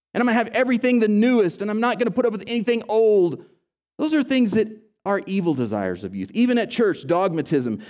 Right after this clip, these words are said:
and contentiousness. People that would say, "I'm right about everything, and I treat people who don't agree with me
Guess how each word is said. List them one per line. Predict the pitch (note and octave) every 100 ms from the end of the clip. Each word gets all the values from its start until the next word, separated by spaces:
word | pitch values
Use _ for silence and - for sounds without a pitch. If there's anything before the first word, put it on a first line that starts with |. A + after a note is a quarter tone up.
| -
and | E3+ F#3
contentiousness. | E3 E3 G#3 G#3 D3 - A2+ G2+ - _ _ -
People | B3 A3
that | G#3+
would | F4+
say, | G3+ G#3 G3
"I'm | G#3+ A#3 G3
right | G#3+ A#3
about | G#3+ G3+ F#3+
everything, | G#3 G#3 G#3 G#3+ G3+ G3+ - _ _ _ _ _ _ _ _ _
and | G3+
I | G3
treat | - - B3+ -
people | C4 B3 A#3+
who | A3+
don't | E3 A3+ A#3+
agree | F#3 A#3
with | A3+ G3
me | G#3+ G#3+ G#3